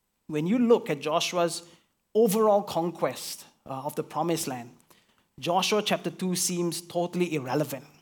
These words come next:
It adds little to no value to Joshua's plans. It makes little difference to his strategy. But God ordains Joshua chapter two as a detour for two purposes. And we'll look at one of those purposes next week. But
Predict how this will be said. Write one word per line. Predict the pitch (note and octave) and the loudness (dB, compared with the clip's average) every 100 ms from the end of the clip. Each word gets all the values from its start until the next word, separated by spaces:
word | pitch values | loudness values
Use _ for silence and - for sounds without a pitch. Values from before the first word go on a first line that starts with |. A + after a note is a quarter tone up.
| _ _ - | _ _ -12
It | C#3+ | -8
adds | D#3 E3+ F3+ E3 | -2 0 0 2
little | D3+ G3+ A3+ A3+ A3+ | 6 6 8 8 8
to | A3 | 4
no | D3+ D#3+ F3 F#3 F#3 - | 0 4 4 4 2 -6
value | B2 D3+ E3 F#3+ A3 A#3+ A#3 - | -4 2 4 4 2 0 -4 -8
to | |
Joshua's | D3 E3 D#3+ F3+ | -2 -2 -2 -6
plans. | - F3 F3+ G3 E3 | -6 -2 0 -2 -6
It | C#3 - - - | -10 -14 -16 -2
makes | F3 D#3 | 0 2
little | D#3+ F3+ G3+ | 2 6 6
difference | D#3 - F3+ G3 C#3+ - | 6 2 2 0 -2 -4
to | C#3+ | -8
his | C#3 | -8
strategy. | - D3+ C#3+ E3 C3 - - _ _ _ _ _ _ _ | -2 -2 0 -4 -6 -12 -20 _ _ _ _ _ _ _
But | D3+ D3+ C#3 | -8 -8 -2
God | F3+ G#3 G#3+ G#3+ - | 2 2 2 -2 -6
ordains | D3+ B2+ E3+ F#3+ G#3 G3+ - | -8 0 0 2 2 2 -2
Joshua | - D3+ E3+ F3+ F#3+ | -10 -2 0 0 -4
chapter | F3+ E3+ - | -4 -6 -6
two | D3 - G#3+ F#3 D#3 | -10 -6 -4 -2 -2
as | D3+ D3 | -4 -4
a | |
detour | C3 - G3 C#4 - D#3+ C3 C3+ - _ _ _ | -8 -2 0 0 -2 -10 -12 -14 -20 _ _ _
for | - C#3+ | -14 -12
two | - B3+ | -4 -2
purposes. | A3+ F3+ F#3 G3 - C3+ - | 2 2 2 -2 -6 -10 -10
And | D3 | -4
we'll | D3+ D#3+ | 0 2
look | G#3 | 4
at | F3+ | 4
one | E3 F3 | 2 2
of | |
those | D#3 E3 | 2 -2
purposes | - D#3 D#3+ E3+ D3 | 0 -2 0 -4 -4
next | D3+ C#3+ - | -4 -6 -4
week. | D#3+ - | -4 -4
But | C#3+ | -6